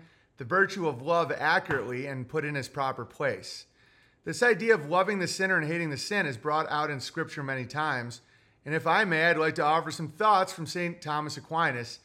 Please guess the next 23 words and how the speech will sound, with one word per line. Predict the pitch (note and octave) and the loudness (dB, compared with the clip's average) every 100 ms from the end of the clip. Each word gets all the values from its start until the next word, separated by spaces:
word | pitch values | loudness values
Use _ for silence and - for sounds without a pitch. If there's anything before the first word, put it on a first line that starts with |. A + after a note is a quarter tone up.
| _ _ _ | _ _ _
that | C3+ | -8
can | C3 | -2
help | D#3 D#3+ | 0 0
understand | D#3+ D3 - D3 C#3+ | 0 -2 -2 -4 -2
how | C#3+ | -2
to | C#3 | -2
live | C3 C3 | -2 -4
out | C3 B2 A#2+ | -4 -4 -6
this | A#2+ | -8
expectation. | B2 A2+ - A2+ E3 D#3+ - - _ _ _ _ _ _ _ _ | -8 -10 -10 -8 -4 -4 -6 -16 _ _ _ _ _ _ _ _
Aquinas | A#2+ F3 A3 C#4 C4 | -8 2 4 4 0
attributes | G3 G#3+ G#3 G3+ - | -4 -4 -4 -4 -6
three | F3 A3+ | -6 -6
powers | D#3 F3+ F3 E3+ | 0 4 4 2
to | - | -4
the | C#3 | -8
human | C#3+ D3+ C3 | -6 -6 -8
soul, | - C3 G#2 | -6 -6 -6
the | F#2 | -8
power | G2+ D3 D#3 | 0 2 2
of | D3 A#2+ | 0 -4
the | |
will, | A#2 C#3 E3 E3+ E3+ | -4 0 2 0 -6